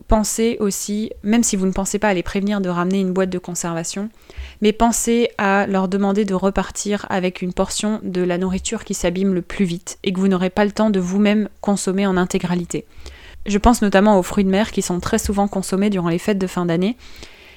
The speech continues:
et qui ont du mal à se garder, euh, encore quelques jours par la suite. Et puis ce serait dommage de gaspiller ce type de nourriture qui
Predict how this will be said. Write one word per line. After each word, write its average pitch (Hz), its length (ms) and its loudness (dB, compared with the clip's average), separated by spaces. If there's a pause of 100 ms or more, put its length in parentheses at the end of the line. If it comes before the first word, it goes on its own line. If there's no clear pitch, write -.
(140)
et 226 100 4
qui 214 140 -4
ont 202 100 2
du 196 160 2
mal 214 340 6
à 190 140 0
se - 160 -2
garder, 180 460 2
euh, 170 220 2
encore 190 320 -2
quelques 185 280 -2
jours 196 240 -2
par 170 140 0
la 165 100 -2
suite. - 380 -10 (560)
Et 185 80 0
puis - 100 -6
ce - 140 -2
serait - 160 -2
dommage 180 520 2
de 196 200 2
gaspiller 180 500 0
ce - 140 -4
type 185 200 -6
de 175 120 -2
nourriture 165 480 -4
qui - 160 -14